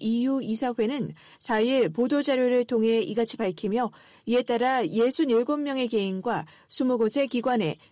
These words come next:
계속 제재가 부과될 것이라고 설명했습니다. 지난 일 년 사이에 유럽연합의 인권 제재 대상자들은 개인 쉰 명, 기관 열다섯 곳이 더 늘어났습니다. 일시적으로 점령한 우크라이나 영토에서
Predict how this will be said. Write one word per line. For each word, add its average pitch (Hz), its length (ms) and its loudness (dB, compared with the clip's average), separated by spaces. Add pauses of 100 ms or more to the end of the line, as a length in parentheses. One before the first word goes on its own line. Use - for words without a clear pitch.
계속 247 420 0
제재가 240 600 0
부과될 254 460 0
것이라고 226 500 -2
설명했습니다. 185 840 -4 (580)
지난 262 200 0
일 233 140 4
년 262 160 2
사이에 254 480 2
유럽연합의 240 760 0
인권 247 420 0
제재 233 360 2
대상자들은 220 880 -2 (300)
개인 233 340 2
쉰 285 200 -4
명, 202 340 -2 (220)
기관 240 400 0
열다섯 220 580 -2
곳이 226 320 0
더 214 220 0
늘어났습니다. 170 880 -2 (580)
일시적으로 302 600 2
점령한 269 420 0
우크라이나 277 540 0
영토에서 214 720 0